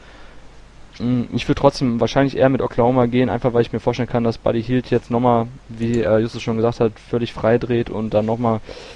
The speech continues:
zwanzig, fünfundzwanzig, dreißig Punkte auflegt. Das ist schwierig, da wirklich ihn da effektiv zu, äh, am Scoren zu hindern. Ich könnte, ja, es wird, wird wahrscheinlich wirklich eng werden. Am Ende kommt's dann auf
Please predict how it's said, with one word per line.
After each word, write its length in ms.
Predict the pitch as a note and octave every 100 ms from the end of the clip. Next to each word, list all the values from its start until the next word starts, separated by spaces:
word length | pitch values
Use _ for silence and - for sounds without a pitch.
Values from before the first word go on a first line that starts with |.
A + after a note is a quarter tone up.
| -
zwanzig, 380 | B2+ B2+ B2+ -
fünfundzwanzig, 540 | B2+ B2+ - A#2+ -
dreißig 340 | - A#2+ -
Punkte 280 | - C3 B2
auflegt. 580 | B2 B2 B2+ B2+ A#2 - - -
Das 160 | A2+ B2
ist 100 | -
schwierig, 360 | B2 C3 A#2+
da 320 | - A2 F2 A#2
wirklich 360 | - A#2+ -
ihn 160 | A2 A#2
da 140 | A2
effektiv 440 | - A#2+ - A#2+ -
zu, 280 | A#2 A2+
äh, 280 | G2 G#2 G#2 -
am 120 | A2
Scoren 320 | - A#2 B2
zu 120 | - A#2
hindern. 420 | A#2+ C3+ C3 B2+ - - - - - - - - - - - - - - -
Ich 140 | -
könnte, 320 | E3 E3 C3+ - -
ja, 260 | A2+ A2+ B2+
es 180 | A#2 C#3+
wird, 300 | C#3 A2+ B2
wird 140 | E3
wahrscheinlich 460 | D3 - C#3+ C#3+ -
wirklich 360 | D3 C#3+ -
eng 200 | - D#3+
werden. 380 | D3+ D3 D3+ D3
Am 200 | - A#2+
Ende 240 | G2+ C#3 C3+
kommt's 300 | - C3+ -
dann 220 | B2 A#2+
auf 180 | A#2+